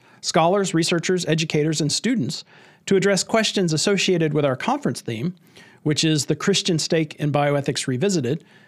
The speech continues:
crucial issues of yesterday, today, and tomorrow, or to engage more broadly with foundational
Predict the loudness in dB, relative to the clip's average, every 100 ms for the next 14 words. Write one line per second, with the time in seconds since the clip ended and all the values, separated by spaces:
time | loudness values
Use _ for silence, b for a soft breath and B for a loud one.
0 | b -4 0 2 0 2 0 2 2 2
1 | 0 0 0 0 0 0 -6 -4 0 2
2 | 0 0 -4 -2 0 0 -2 -4 -10 _
3 | _ _ B B B 0 2 4 4 4
4 | 2 2 4 2 2 2 2 2 2 2
5 | 2 0 0 0 2 0 0 0 -2